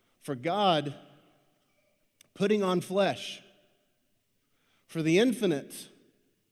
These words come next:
putting on the finite, for God coming to us.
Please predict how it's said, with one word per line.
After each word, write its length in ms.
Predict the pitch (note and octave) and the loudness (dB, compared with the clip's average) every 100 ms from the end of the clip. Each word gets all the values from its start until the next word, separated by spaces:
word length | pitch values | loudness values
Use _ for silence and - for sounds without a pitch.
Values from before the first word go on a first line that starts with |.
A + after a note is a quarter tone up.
| _ _ _ _ | _ _ _ _
putting 240 | G3+ G3 | -2 0
on 220 | F#3+ F3+ | 0 -2
the 60 | E3 | -2
finite, 720 | - G#3 G3 C3 A2 - - _ _ _ _ _ _ _ _ _ _ _ - _ _ _ _ _ _ _ _ _ _ | -2 -4 -2 -4 -6 -14 -20 _ _ _ _ _ _ _ _ _ _ _ -20 _ _ _ _ _ _ _ _ _ _
for 160 | - | -6
God 420 | D3+ F#3+ G3 D#3 - - | -2 2 0 -2 -10 -14
coming 400 | - A3+ G3+ E3 | -4 0 0 0
to 200 | - F3 | 0 2
us. 520 | A3+ A#2 - - - | 2 0 -6 -14 -16